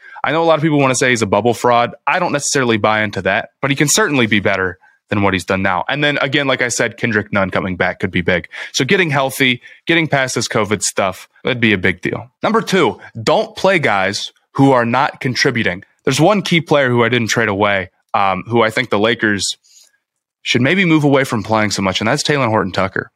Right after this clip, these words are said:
He just doesn't fit what the team needs. And his shot creation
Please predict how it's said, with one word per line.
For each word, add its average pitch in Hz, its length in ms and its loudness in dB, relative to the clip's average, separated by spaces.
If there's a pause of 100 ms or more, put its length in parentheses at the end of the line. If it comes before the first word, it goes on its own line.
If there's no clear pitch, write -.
(480)
He 143 140 2
just 185 180 2
doesn't 170 220 0
fit 143 200 -2
what 123 140 -4
the - 60 -6
team 98 300 -2
needs. 85 360 -10 (440)
And 117 240 -2
his 135 120 0
shot 156 300 0
creation 117 680 0